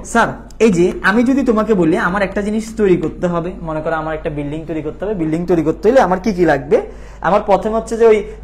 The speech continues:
মিক্সারটা তৈরি করতে হবে, মানে ঢালাই দেওয়ার জন্য, বা মনে করো যে আমার এই দেওয়ালগুলো তৈরি করতে হবে, দেওয়ালগুলো তৈরি করার জন্য কি কি লাগবে? স্যার, দেওয়ালগুলো তৈরি করার জন্য আমার ইট লাগবে এবং cement লাগবে। ইট সিমেন্টকে তৈরি করে আমি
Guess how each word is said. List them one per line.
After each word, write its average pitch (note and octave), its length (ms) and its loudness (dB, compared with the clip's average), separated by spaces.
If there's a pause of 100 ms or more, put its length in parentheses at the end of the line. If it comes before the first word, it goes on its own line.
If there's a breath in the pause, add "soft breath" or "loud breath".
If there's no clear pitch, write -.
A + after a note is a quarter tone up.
মিক্সারটা A3+ 520 -2
তৈরি F#3+ 200 2
করতে - 280 -4
হবে, C#3+ 140 2 (100)
মানে D#3 100 -6 (100)
ঢালাই F3+ 260 0
দেওয়ার E3 240 2
জন্য, C#3+ 120 -4 (120)
বা F3 60 2 (100)
মনে G3 160 0
করো G3+ 160 0
যে G3+ 120 4
আমার G3 180 -2
এই E3+ 120 -2
দেওয়ালগুলো F3+ 480 4
তৈরি F3+ 180 0
করতে D3+ 240 -8
হবে, C#3+ 120 -4 (100)
দেওয়ালগুলো F3+ 420 2
তৈরি G3 180 -2
করার F#3+ 180 -2
জন্য G#3+ 180 -4
কি A3 120 -6
কি F3 120 -2
লাগবে? C#3 220 -4
স্যার, G3+ 180 -6
দেওয়ালগুলো F3+ 340 2 (100)
তৈরি F#3 160 2
করার F#3 140 0
জন্য F#3+ 140 -2
আমার F#3 120 -6 (120)
ইট E3+ 100 -6 (140)
লাগবে D#3 340 2
এবং G#3 100 -4 (120)
cement G#3 320 -2
লাগবে। A#2+ 260 -8 (640 soft breath)
ইট G#3+ 140 -2
সিমেন্টকে A3+ 380 0
তৈরি G#3+ 160 6
করে G#3+ 140 4
আমি G3 80 -4